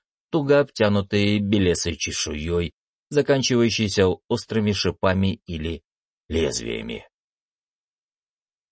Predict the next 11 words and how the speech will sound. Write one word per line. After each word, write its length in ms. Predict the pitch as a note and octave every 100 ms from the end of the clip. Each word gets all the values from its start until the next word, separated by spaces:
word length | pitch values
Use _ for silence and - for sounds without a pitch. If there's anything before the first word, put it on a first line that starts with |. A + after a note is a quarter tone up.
| _
Больше 300 | G2+ C#3+ E3
всего 300 | D3 D#3 D#3
такие 280 | C#3+ B2+ C3
лапы 580 | B2 B2+ A#2+ A#2+ A2+ A2
похожи 520 | A2+ G#2+ A#2+ A2 A2
на 200 | G#2+ G#2+
те, 280 | G#2 A#2+ A2+
что 160 | G#2 G#2+
есть 380 | G2 F#2+ - G2
у 100 | F2+
богомолов. 960 | E2 F2 D#2+ D#2 C2 A#1 A1+ A1+ -